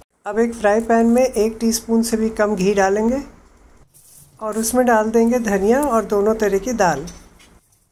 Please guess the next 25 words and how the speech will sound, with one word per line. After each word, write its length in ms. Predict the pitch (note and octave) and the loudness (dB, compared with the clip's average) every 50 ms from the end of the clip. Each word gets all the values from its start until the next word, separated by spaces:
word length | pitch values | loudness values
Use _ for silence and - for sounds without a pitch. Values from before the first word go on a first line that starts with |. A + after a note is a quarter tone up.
| _ _ _ _ _ _ _ _ _ _ _ _ _ _ _ _ - | _ _ _ _ _ _ _ _ _ _ _ _ _ _ _ _ -8
मेथी 300 | G#3+ G#3+ A3+ A3+ B3 B3 | -6 -4 -4 -2 -2 2
दाना 280 | A3+ A3+ G#3+ G#3 A3+ | 2 2 2 2 0
भी 140 | A3+ A3+ A#3+ A#3 | 2 2 2 2
डाल 240 | A#3 A3 A3 A3+ | 2 2 2 2
देंगे 340 | A3 A#3+ A#3+ B3 C4+ C#4+ D4 - - - - - - - - - - - - _ _ _ _ _ - | 0 0 0 0 -2 -6 -8 -10 -14 -20 -20 -20 -20 -20 -20 -20 -20 -20 -20 _ _ _ _ _ -10
और 120 | A3 A3 A3+ | -6 -2 0
इन्हें 260 | A#3 A3+ B3 C4 B3 | 0 2 2 0 0
तब 160 | A#3 A3+ A3+ A#3 | 0 -2 -2 -2
तक 140 | C4 C4 A#3+ | -6 -6 -2
roast 300 | A#3+ A3 A3 A3+ A3+ - | 0 0 0 0 -2 -4
करेंगे 340 | - G#3+ G3+ G3 G#3+ A3 B3+ C4 | -6 -6 -4 -2 -2 0 0 0
जब 180 | C4+ A#3+ A#3 A#3 | 0 -2 -2 -2
तक 140 | - G#3+ - | -8 -10 -8
कि 120 | - A#3+ A#3 | -10 -8 -4
दालें 400 | - F3+ F3+ F3+ F#3 G#3+ A#3+ A3 | -2 0 0 0 0 0 0 0
golden 380 | G#3 F#3+ F#3 F#3 F3+ F#3+ F#3+ | 0 0 0 2 0 0 0
ना 120 | F#3+ F3 E3+ | 2 2 2
हो 160 | E3+ E3 C#3+ | 0 0 -2
जाएं। 240 | C#3+ E3 D3+ C#3+ D#3 E3 - - - - - - - - - - - - - - - _ _ _ _ _ _ _ A3 | -4 -6 -8 -8 -8 -14 -18 -20 -20 -20 -20 -20 -20 -20 -20 -20 -20 -20 -20 -20 -20 _ _ _ _ _ _ _ -20
धीमी 400 | F3 F3+ G#3 A3+ A#3 A3 C4+ C#4 | -12 -6 -2 -2 0 0 0 -2
flame 320 | C4+ - B3 A#3 A#3+ A#3+ | -2 2 2 2 2 2
पर 160 | A#3+ A#3+ A3+ A#3+ | 0 0 0 0
ही 100 | C4+ B3+ | 0 0
roast 340 | A3 A3 G#3+ A3 - - | 0 0 0 0 -4 -4
करेंगे। 420 | - G3+ F#3 E3+ E3 D#3+ D#3+ D#3+ | -4 -4 -2 -2 -2 -2 -2 -6